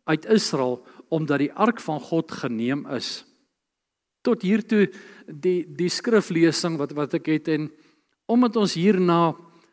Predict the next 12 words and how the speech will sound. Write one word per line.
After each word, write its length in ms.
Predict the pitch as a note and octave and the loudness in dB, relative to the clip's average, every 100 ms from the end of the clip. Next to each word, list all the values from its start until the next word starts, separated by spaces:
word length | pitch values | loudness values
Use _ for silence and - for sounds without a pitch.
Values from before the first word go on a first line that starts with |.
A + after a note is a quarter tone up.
| _ - | _ -12
ehm, 440 | C3+ C3 C#3 C3 - _ _ _ - | -6 -4 -4 -6 -10 _ _ _ -8
'n 80 | F3+ | -2
klein 280 | G#3+ A3 G3 | 2 2 2
seentjie 300 | - G3 F3+ | 0 -2 -4
gaan 180 | F3+ | -4
inseën, 640 | F3 F#3+ F3+ - G3+ D3+ A2+ - _ _ _ | -2 0 0 0 0 0 -2 -10 _ _ _
sou 260 | - F3+ F#3 | -2 2 2
dit, 160 | F3+ | 2
soos 180 | - D3 | -2 -6
ek 60 | D3+ | -4
gesê 360 | D#3 - D3+ | -2 2 2
het, 260 | C#3+ - | 2 0